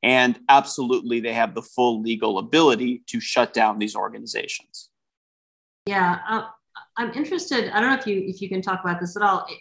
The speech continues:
Speaker 2: you know, the selection of these organizations, obviously there's a history here, N G O Monitor, Ministry of Strategic Affairs, that's an Israeli ministry that has spent years sort of building this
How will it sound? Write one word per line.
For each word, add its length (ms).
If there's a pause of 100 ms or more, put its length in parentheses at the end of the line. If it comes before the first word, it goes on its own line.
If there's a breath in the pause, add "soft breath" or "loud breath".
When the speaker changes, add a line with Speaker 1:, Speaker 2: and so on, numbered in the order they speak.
(140)
Speaker 2:
you 140
know, 80
the 80
selection 640
of 100
these 160
organizations, 720
obviously 420
there's 300 (140)
a 40
history 440
here, 400 (240 loud breath)
N 140
G 140
O 60
Monitor, 480
Ministry 440
of 60
Strategic 420
Affairs, 420
that's 160
an 60
Israeli 300
ministry 460
that 120
has 100 (160)
spent 140 (260 soft breath)
years 580
sort 200
of 160
building 400
this 200